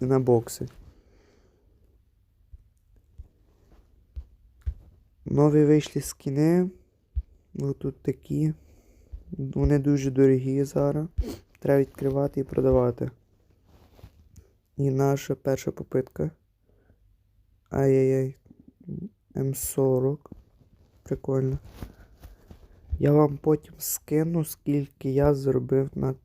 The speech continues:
три тисячі серебра голди. Я вам скину. І, ну,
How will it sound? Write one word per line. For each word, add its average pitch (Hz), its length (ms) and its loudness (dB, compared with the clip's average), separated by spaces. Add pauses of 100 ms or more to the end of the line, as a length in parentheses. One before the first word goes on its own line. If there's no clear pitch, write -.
три 131 160 0
тисячі 131 420 -6
серебра 131 720 0 (120)
голди. 123 500 2 (1400)
Я 139 220 -2
вам 135 180 0
скину. 127 540 -6 (3250)
І, 170 640 2 (1800)
ну, 151 280 4